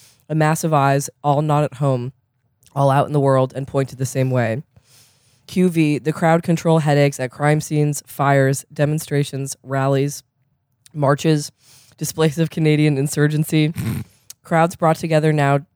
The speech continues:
so quickly, too quickly even to see them. A kind of visual inversion of watching something melt.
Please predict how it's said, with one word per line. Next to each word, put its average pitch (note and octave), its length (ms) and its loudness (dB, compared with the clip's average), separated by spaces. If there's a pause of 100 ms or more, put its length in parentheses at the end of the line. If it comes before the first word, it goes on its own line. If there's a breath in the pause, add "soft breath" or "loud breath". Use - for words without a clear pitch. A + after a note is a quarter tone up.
(160)
so - 260 0
quickly, C#3 480 -2
too G3+ 240 0
quickly D3+ 380 -2
even C#3 260 -4
to C3+ 100 -10
see D#3+ 200 -2
them. A#2+ 320 -4 (720)
A D3 40 -10
kind D#3 240 2
of C#3+ 60 4
visual D#3 400 2
inversion C#3 540 0
of C3 160 -2
watching C#3 380 -2
something C#3 400 -6
melt. C3+ 320 0